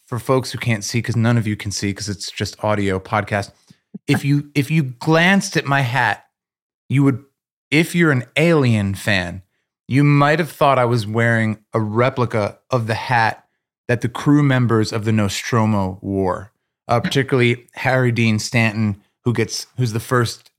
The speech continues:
death in the first Alien film. He's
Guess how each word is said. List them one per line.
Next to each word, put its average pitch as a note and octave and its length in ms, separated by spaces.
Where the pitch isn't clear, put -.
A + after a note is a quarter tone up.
death G2+ 440
in A#2+ 120
the G#2+ 80
first - 520
Alien A2 480
film. G#2 340
He's C#3+ 460